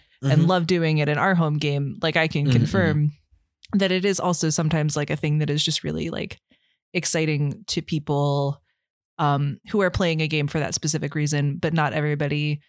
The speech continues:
Speaker 1: wants to do that. And sometimes it's a lot, and I frequently, I would argue it's a lot more satisfying to build stuff at the table with everybody else and see how it plays out, as opposed to coming in with all of these things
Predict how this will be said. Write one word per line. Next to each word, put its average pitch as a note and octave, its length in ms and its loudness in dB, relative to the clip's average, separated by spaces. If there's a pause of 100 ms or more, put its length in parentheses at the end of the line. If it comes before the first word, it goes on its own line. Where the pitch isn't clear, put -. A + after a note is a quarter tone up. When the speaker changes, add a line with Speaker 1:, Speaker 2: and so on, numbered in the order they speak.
(480)
Speaker 1:
wants E3 420 -4
to A3+ 120 -2
do E4 120 -2
that. D#3 240 0
And F3+ 180 4
sometimes G3 300 2
it's F#3 140 0
a F#3 40 0
lot, D#3+ 240 2
and F3 160 0
I E3+ 260 -2 (360)
frequently, D#3 720 0
I D#3+ 100 -2
would D3+ 120 -2
argue D3+ 180 -2
it's D3+ 140 -4
a E3+ 40 0
lot D#3 120 0
more D#3 100 0
satisfying D3 540 0
to D#3 100 -2
build D3 260 -6
stuff D3 300 -6
at D3+ 140 -6
the D3 80 -6
table C#3+ 440 -4
with D3 140 -2
everybody D3 420 -4
else D#3 400 -2 (360)
and D#3+ 140 0
see D#3 180 2
how C#3+ 220 0
it B2+ 120 -8
plays C#3+ 240 -2
out, C3+ 160 -4
as D3 160 -2
opposed D3+ 420 0
to D#3 100 -2
coming D3 360 -2
in C#3+ 140 -4
with C#3+ 120 -6
all D3 160 -4
of D3 120 -4
these D3 200 -6
things D3 520 -4